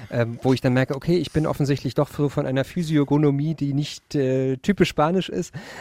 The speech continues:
Ähm, und, äh, wenn sie dann merken, aha, der spricht Spanisch, dann, dann wechseln sie auch sofort. Aber ja,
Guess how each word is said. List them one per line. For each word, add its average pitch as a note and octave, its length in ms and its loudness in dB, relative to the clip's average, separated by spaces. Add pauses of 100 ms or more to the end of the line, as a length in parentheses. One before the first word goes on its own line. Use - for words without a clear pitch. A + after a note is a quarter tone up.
(120)
Ähm, C3+ 420 4
und, B2+ 360 2
äh, B2 260 2
wenn C3 380 -4
sie C#3 60 0
dann B2+ 120 4
merken, C3+ 240 4
aha, B2+ 160 0
der C3 60 0
spricht - 220 -6
Spanisch, B2+ 280 -4
dann, A#2 260 -4
dann A2+ 400 -6
wechseln C#3+ 260 -2
sie C#3 100 -2
auch - 80 -8
sofort. - 500 -4 (340)
Aber A2+ 280 -2
ja, G#2+ 180 -6